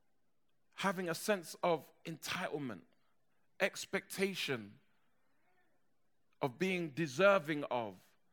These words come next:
And so it could be, "Well, you know what, I was abused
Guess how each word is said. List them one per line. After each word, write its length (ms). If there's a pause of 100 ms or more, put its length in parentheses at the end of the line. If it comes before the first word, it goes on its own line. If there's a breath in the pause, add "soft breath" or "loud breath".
(300 soft breath)
And 120
so 480 (640)
it 140
could 260
be, 260
"Well, 240
you 100
know 140
what, 220
I 60
was 180
abused 640